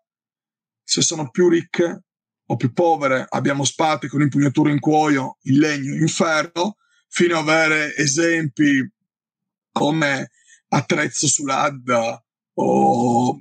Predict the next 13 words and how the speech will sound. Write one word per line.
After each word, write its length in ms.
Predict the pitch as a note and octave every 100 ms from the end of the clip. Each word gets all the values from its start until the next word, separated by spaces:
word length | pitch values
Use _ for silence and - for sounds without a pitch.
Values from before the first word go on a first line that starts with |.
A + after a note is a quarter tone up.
| -
a 100 | G#2+
Nocera 720 | D3 C#3 E3 D3+ - E3+ G#3 - _ _ _ _ -
e 180 | C3+ C#3
Umbra, 420 | D3+ C#3 D3+ G3
dove 200 | F3 E3
ci 80 | -
sono 200 | E3 E3+
sp-, 340 | - - C#3+
spade 720 | C3+ - D#3+ D3+ D#3+ F3 F#3+ _ _ _ _ -
con 260 | D#3 C#3+ - _ _ _
l'elsa 440 | - D3 C#3+ C#3 C#3
in 120 | C3+
oro. 360 | D3 C#3+ A#2+